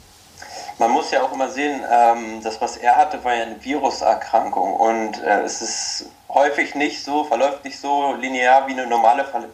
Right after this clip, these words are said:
Verletzung und vielen Fahrern, die, die sowas haben, ähm, denen fällt's halt schwer, danach wieder auf die Beine zu kommen.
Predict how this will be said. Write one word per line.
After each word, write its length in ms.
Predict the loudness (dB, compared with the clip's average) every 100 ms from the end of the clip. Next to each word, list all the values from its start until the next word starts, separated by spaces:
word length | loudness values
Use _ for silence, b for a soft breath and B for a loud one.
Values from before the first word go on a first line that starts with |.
| -8
Verletzung 580 | -2 -2 -4 -8 -8 -6
und 220 | -10 -12 -18 B B B B B
vielen 240 | -4 -4 2
Fahrern, 420 | 4 4 2 0
die, 420 | -6 -6 -8 -8
die 120 | -10
sowas 360 | -4 0 0 4
haben, 460 | 6 6 4 -4 2
ähm, 600 | 4 4 -2 -8 -8 -10
denen 100 | -8
fällt's 320 | -4 -4 -2
halt 140 | -4
schwer, 240 | 0 0 2
danach 320 | 4 2 2
wieder 160 | -2
auf 100 | -2
die 80 | -2
Beine 320 | 2 4 2
zu 140 | -2 -8
kommen. 320 | -4 -4 -4